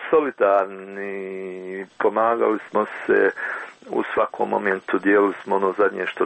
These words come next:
smo imali. Bila je ta neka velika, velika solidarnost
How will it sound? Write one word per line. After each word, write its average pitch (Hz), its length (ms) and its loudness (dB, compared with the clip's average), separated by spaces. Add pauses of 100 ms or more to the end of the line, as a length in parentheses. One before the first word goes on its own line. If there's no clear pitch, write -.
smo 98 120 -6
imali. 95 760 0 (200)
Bila 165 320 4
je 120 80 2
ta 110 300 2
neka 107 460 0 (520)
velika, 127 340 2
velika 104 380 2 (120)
solidarnost 107 920 0